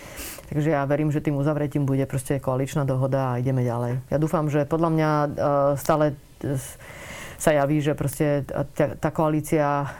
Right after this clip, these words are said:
má zmysel ako štvorkoalícia, je tu záujem proste na jej, na jej naplnení.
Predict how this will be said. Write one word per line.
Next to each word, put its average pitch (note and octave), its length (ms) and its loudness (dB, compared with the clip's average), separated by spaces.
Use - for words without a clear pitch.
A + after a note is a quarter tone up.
má D3+ 160 2
zmysel D#3+ 480 2
ako D3+ 160 -2
štvorkoalícia, D3 1200 0
je D#3 160 2
tu E3+ 80 0
záujem C#3+ 640 2
proste C#3 320 -2
na C3+ 160 2
jej, C3 240 0
na E3+ 160 2
jej C#3 80 -2
naplnení. C3 480 0